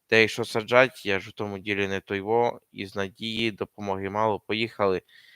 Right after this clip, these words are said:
Та дід мовчав і дивився на стіну, і дивився в стіну. Коля тим часом пішов до сараю збирати реманет. На дачу, як вернувся, зиркав: його старенькій машині дід Віталій сидить зовсім слабенький, хоч і тепло на дворі.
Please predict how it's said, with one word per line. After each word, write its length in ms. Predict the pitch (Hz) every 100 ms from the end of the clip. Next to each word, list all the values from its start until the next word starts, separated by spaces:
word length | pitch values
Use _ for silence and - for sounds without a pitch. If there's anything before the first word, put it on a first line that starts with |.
| _ _ -
Та 100 | 101
дід 200 | 110 120
мовчав 400 | 127 117 127 120
і 60 |
дивився 440 | 110 113 117 110 117
на 160 | 110
стіну, 460 | 107 - 135 123 95 _ _ _ _
і 60 | 117
дивився 320 | 120 110 117
в 60 | 104
стіну. 360 | - 107 98 - -
Коля 300 | 117 120 123
тим 200 | 127 107
часом 340 | 113 - 110
пішов 280 | 101 - 104
до 120 | 101
сараю 380 | - 104 113 110
збирати 440 | 113 104 98 -
реманет. 440 | 95 92 95 98 - _ _ - _ _ 104
На 60 |
дачу, 280 | 117 120 131
як 160 | 117 -
вернувся, 420 | 101 104 95 101
зиркав: 400 | 110 117 - 104
його 360 | 98 101 98 _ _ _ _ _
старенькій 840 | - - 110 117 117 - 113 110 -
машині 440 | 110 104 120 120 107
дід 180 | 104 104
Віталій 400 | 107 117 113 110
сидить 340 | - 104 101
зовсім 360 | 90 82 87 90
слабенький, 600 | - 90 104 117 - 120
хоч 260 | - 98
і 60 | 98
тепло 340 | 104 - 95
на 120 | 92
дворі. 440 | 85 90 95 117